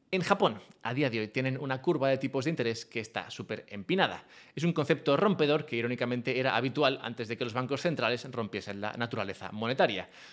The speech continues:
Concretamente, en Japón tienen los tipos de interés a corto plazo a un año al uno por ciento y al cuatro por ciento en los bonos a treinta años. Una diferencia de trescientos puntos básicos que consigue dos objetivos.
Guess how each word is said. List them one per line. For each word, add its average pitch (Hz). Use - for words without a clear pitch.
Concretamente, 160
en 139
Japón 131
tienen 127
los 120
tipos 139
de 127
interés 123
a 123
corto 135
plazo 123
a 135
un 175
año 127
al 120
uno 175
por 185
ciento 117
y 143
al 131
cuatro 165
por 170
ciento 110
en 147
los 143
bonos 104
a 123
treinta 107
años. 95
Una 143
diferencia 135
de 117
trescientos 120
puntos 160
básicos 135
que 147
consigue 117
dos 113
objetivos. 123